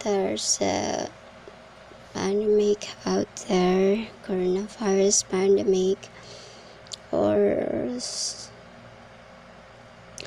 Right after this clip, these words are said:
it's, okay,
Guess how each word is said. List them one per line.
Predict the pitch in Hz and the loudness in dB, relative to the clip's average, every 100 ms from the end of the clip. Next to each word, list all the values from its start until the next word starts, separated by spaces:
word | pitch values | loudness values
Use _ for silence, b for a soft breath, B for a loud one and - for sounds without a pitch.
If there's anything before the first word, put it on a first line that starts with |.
| B B B B B B | B B B B B B
it's, | 269 254 240 226 - - - - - - - - - - | 4 6 6 2 -4 -6 -2 -2 -2 -6 -14 -20 -20 -6
okay, | - 220 208 190 196 196 | -2 -2 0 0 2 0